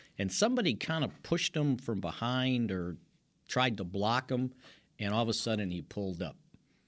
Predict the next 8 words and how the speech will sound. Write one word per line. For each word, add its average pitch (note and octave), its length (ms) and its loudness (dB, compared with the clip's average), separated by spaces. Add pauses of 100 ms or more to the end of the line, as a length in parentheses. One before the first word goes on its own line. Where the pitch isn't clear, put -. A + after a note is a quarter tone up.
(320)
and F#2+ 240 -4
he E2+ 60 -6
started F#2+ 500 -2
limping. F2+ 380 -4 (360)
And F#2 140 -2
it's - 220 -8
like, F#2 380 -6
oh, F#2 960 -10